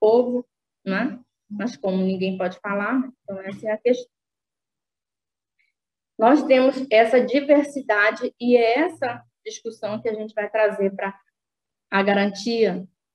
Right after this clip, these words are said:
de atendimento dessas políticas públicas, e nós vamos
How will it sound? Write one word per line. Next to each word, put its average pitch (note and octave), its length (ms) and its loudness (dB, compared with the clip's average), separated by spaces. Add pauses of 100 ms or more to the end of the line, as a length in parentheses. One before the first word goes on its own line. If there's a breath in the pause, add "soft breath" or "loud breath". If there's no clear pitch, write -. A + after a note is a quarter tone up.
de F#3+ 80 -2
atendimento F#3 680 -4
dessas F3+ 340 -6
políticas F#3 580 -6 (100)
públicas, B3+ 580 0 (800)
e C#4 140 6
nós C#4 480 8
vamos B3 600 6